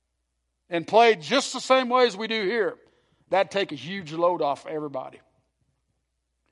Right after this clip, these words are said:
And we're gonna talk about that whenever Embar gets back from vacation. The first week of each month will be Embar's off day.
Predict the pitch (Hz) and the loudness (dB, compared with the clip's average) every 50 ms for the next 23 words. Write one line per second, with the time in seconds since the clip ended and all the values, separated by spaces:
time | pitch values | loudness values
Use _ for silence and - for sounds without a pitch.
0 | _ _ _ _ _ _ _ _ _ _ _ - 156 165 165 165 175 180 180 180 | _ _ _ _ _ _ _ _ _ _ _ -8 -4 -4 -2 -2 -2 0 0 0
1 | 175 151 - 185 202 190 - 185 180 185 180 170 - - 196 202 196 180 147 156 | 0 0 4 4 4 4 4 2 2 4 4 4 6 6 6 6 6 2 -2 -4
2 | 160 170 170 160 160 165 175 175 170 160 165 165 165 170 165 - - 156 165 165 | 0 0 0 0 0 -2 -4 -4 -2 0 -2 -2 -2 -4 -8 -8 0 0 0 0
3 | - - - 156 151 156 160 151 - 165 165 170 165 - - 139 110 101 _ _ | 0 -6 -10 -8 -4 -4 -4 -4 -2 -2 -2 -2 -4 -8 -12 -14 -18 -20 _ _
4 | _ _ _ _ _ _ _ _ _ _ _ _ _ _ _ _ _ _ - 156 | _ _ _ _ _ _ _ _ _ _ _ _ _ _ _ _ _ _ -8 -6
5 | - - 233 269 240 - - 233 262 269 - - 214 185 233 254 180 - - 190 | 2 6 6 6 6 4 -4 -4 -2 -2 -2 -4 -4 -2 -2 -2 -2 -4 -6 0
6 | 208 277 311 285 226 196 214 - - - - _ _ _ _ _ _ _ _ _ | 2 4 6 6 6 4 2 -2 -6 -20 -20 _ _ _ _ _ _ _ _ _
7 | _ _ _ _ - 170 185 170 214 214 214 220 220 226 220 220 220 214 202 - | _ _ _ _ -6 -4 0 2 2 2 4 4 2 6 8 8 8 8 8 6
8 | - - 233 233 - - 180 185 180 165 131 117 | 4 6 6 6 6 4 4 4 4 4 2 -4